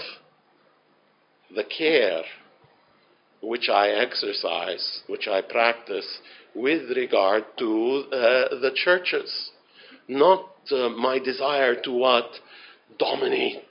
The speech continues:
the churches. مش، uh, رغبتي في أن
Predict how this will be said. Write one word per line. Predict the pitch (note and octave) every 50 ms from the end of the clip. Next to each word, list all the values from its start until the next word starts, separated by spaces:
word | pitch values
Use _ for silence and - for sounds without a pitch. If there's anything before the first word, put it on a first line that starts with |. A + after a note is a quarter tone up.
| - - -
the | - -
churches. | - - A#2 G#2 - - - G2+ - - - - - - - _ _ _ _ _ _ _ _ _ -
مش، | - - - - - - - - - C#3
uh, | C3+ B2 A#2 A2+ A#2 A#2 - -
رغبتي | A#2+ A2+ A#2 C#3 C#3 D3 C#3+ - - A#2 A#2+
في | A#2 - B2+ B2+ C3 - -
أن | A#2 A#2+ B2 A#2+ A#2 A#2+